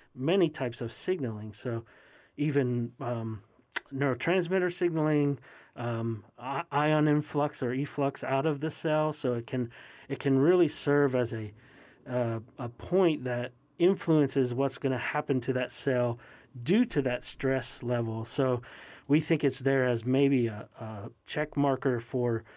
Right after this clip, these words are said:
um, causing that cell to die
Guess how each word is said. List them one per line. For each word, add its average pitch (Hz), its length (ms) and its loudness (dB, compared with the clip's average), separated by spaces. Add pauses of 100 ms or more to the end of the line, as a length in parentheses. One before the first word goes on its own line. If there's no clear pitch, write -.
(640)
um, 110 320 -8 (160)
causing 143 340 0
that 127 140 -6
cell 135 280 0
to 123 160 -6
die 120 580 -4